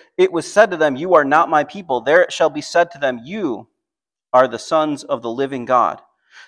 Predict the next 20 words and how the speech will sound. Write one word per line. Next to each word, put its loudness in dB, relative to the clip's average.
Then 4
the 0
children -2
of -6
Judah 0
and -4
the -6
children -4
of -6
Israel -4
shall -2
be -18
gathered -2
together -2
and 2
appoint -2
for -10
themselves 0
one -4
head, -2